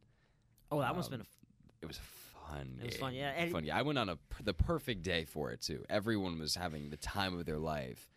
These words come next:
Speaker 2: And the end was crazy. <laughs>
Speaker 1: So, yeah, so last year I got to go to the, the Knicks-Hawks game two at M S G.
Speaker 2: You
Speaker 1: And
Speaker 2: saw,
Speaker 1: it was
Speaker 2: I saw, I
Speaker 1: the, it was,
Speaker 2: remember
Speaker 1: it
Speaker 2: this,
Speaker 1: was
Speaker 2: yeah.
Speaker 1: the first time in, since twenty thirteen the Knicks were in the postseason.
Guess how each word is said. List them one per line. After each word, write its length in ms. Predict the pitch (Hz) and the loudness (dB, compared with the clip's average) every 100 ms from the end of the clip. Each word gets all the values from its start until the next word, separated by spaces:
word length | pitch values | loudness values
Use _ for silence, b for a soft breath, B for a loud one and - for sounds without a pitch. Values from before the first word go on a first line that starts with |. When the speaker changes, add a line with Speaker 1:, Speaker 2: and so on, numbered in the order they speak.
| b | b
Speaker 2:
And 140 | 78 104 | -2 4
the 120 | 113 | 4
end 500 | 117 107 82 69 - b b - | 4 2 0 -4 -8 b b 4
was 200 | 101 - | 4 8
crazy. 680 | 147 143 143 143 135 117 | 8 8 8 8 8 8
<laughs> 60 | 123 | 8
Speaker 1:
So, 220 | 165 160 | 8 6
yeah, 200 | 143 165 | 6 4
so 280 | 143 170 147 - | 4 4 2 0
last 320 | 139 147 156 | 2 2 2
year 100 | 147 | 0
I 40 | 143 | 0
got 140 | 135 | 0
to 80 | 139 | 2
go 100 | 135 | 0
to 100 | 131 | 0
the, 440 | 117 120 117 110 - | 0 0 -2 -4 -6
the 100 | 113 | -6
Knicks-Hawks 760 | 117 120 - - 127 117 - - | -2 -2 -4 -2 0 0 -2 -6
game 260 | 123 120 | -2 -2
two 420 | 113 135 120 113 - 127 | -2 0 0 -2 -6 -2
at 180 | 123 | 0
M 140 | 123 120 | 0 -2
S 140 | 113 | -4
G. 280 | - 120 104 - B B | -6 -8 -10 -14 B B
Speaker 2:
You 120 | 139 | 0
Speaker 1:
And 80 | 147 | 4
Speaker 2:
saw, 60 | |
Speaker 1:
it 20 | 147 | 4
was 140 | 135 | 4
Speaker 2:
I 40 | 185 | 2
saw, 60 | |
I 40 | 185 | 4
Speaker 1:
the, 40 | |
it 40 | 170 | 4
was, 120 | 220 | 6
Speaker 2:
remember 40 | |
Speaker 1:
it 20 | 151 | 6
Speaker 2:
this, 80 | 190 | 6
Speaker 1:
was 220 | 160 175 | 6 4
Speaker 2:
yeah. 160 | 175 | 4
Speaker 1:
the 60 | 90 | 0
first 460 | - 190 190 - - | 0 4 4 4 0
time 420 | 151 151 135 127 | 2 2 2 -2
in, 380 | 120 113 107 - | -4 -6 -8 -8
since 200 | - - | -8 -4
twenty 220 | 151 147 | 0 2
thirteen 280 | 143 135 131 | 2 0 0
the 60 | |
Knicks 180 | 123 - | 0 0
were 60 | 131 | -2
in 60 | |
the 60 | 120 | 0
postseason. 600 | 123 117 - 139 110 | 0 0 2 0 0